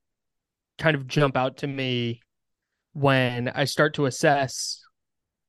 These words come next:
this, this N F C title game and what, what the Niners matchup with the Eagles looks like. There's a handful of things that, that really jump out as, as things the Niners needed to fix quickly. And whether they can or not, I, I don't know. But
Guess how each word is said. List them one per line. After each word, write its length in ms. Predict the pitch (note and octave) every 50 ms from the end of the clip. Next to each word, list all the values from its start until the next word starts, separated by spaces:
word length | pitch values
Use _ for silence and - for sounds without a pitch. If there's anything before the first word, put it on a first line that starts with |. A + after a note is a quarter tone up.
| _ -
this, 640 | E3 C3+ C3+ C3+ B2+ B2 A#2+ - - - - - -
this 240 | D#3 D3 B2+ - -
N 120 | C#3+ C3+
F 80 | C3 B2+
C 100 | - C#3+
title 320 | - D#3 F#3 F#3 F#3+ F3+
game 200 | D3+ C#3+ C#3 C3+
and 100 | C3 C3
what, 200 | C3+ C3 - -
what 140 | - C#3+ C#3
the 80 | -
Niners 280 | C3+ C3 C3 C3 A#2+ -
matchup 280 | - C3 C3 - C#3 -
with 80 | A2+
the 60 | B2
Eagles 320 | A#2+ C3+ E3+ G3 F#3 C#3 C3
looks 180 | B2 B2 -
like. 240 | - A#2+ A#2 A#2 A#2+ _ _ _ _ _ _ _ _ _ _ _ _ _ _ _ _ _
There's 200 | - E3 D#3+ D3+
a 60 | D3+ C3+
handful 340 | F3 G#3 G3 - G3+ E3+
of 80 | D3+ C3+
things 200 | - C#3+ C#3 C3
that, 160 | C3+ C3 - - C#3+
that 100 | C#3+ C3+
really 260 | D3 C#3+ D3 D3 C#3+
jump 280 | C3+ B2+ C#3 C3 A#2 B2
out 260 | A#2+ A#2+ A#2+ A#2 A#2
as, 260 | A#2 A2+ A2+ A#2 - -
as 180 | - D3 B2 -
things 200 | D3 C#3+ C#3+ C#3
the 40 | D3
Niners 280 | D3 C3+ C3 B2+ A#2+
needed 180 | A2+ A#2+ A2+ A2+
to 60 | A#2
fix 340 | - - G#2+ - - - - _ _ _ _ _ _ _ _ _ _ _ -
quickly. 360 | - D3 - - G2+ C#3+ - _ _ _ _ _ _ _ _ _ _ -
And 140 | D#3+ D3+ D3
whether 200 | E3 E3 D#3 D3+
they 120 | D3 D3
can 240 | C#3+ - F3 E3+ D#3+
or 40 | D3
not, 220 | C#3+ C#3 C3+ - - -
I, 160 | C#3 C#3 C3 - _ -
I 80 | D#3 C#3+
don't 100 | C3+ B2+
know. 260 | B2 A2+ G#2+ - - _ _ _ -
But 240 | D#3 C3 B2+ -